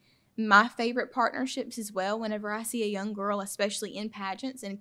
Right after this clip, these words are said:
in coaching roles for pageants, when I see someone who lacks the confidence and just cannot see how amazing that they are, it, it reminds me of me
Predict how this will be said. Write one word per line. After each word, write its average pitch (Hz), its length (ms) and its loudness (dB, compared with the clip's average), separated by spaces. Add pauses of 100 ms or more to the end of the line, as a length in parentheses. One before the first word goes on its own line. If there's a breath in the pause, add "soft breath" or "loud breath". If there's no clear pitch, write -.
(100)
in 220 160 -8
coaching 214 420 -8
roles 247 200 -8
for 254 100 -12
pageants, 262 480 -8 (460 soft breath)
when 233 180 2
I 226 140 6
see 240 340 -2
someone 247 560 0
who 240 160 2
lacks 196 280 -4
the 269 100 -10
confidence - 680 -4 (300)
and 220 140 0
just 226 200 -2
cannot 240 440 0
see 240 160 -6
how 226 160 -4
amazing 208 540 -2
that 208 100 -10
they 208 160 -4
are, 233 420 0 (420)
it, 220 220 2
it 214 140 2
reminds 226 360 -2
me 262 80 2
of 247 80 0
me 254 280 -2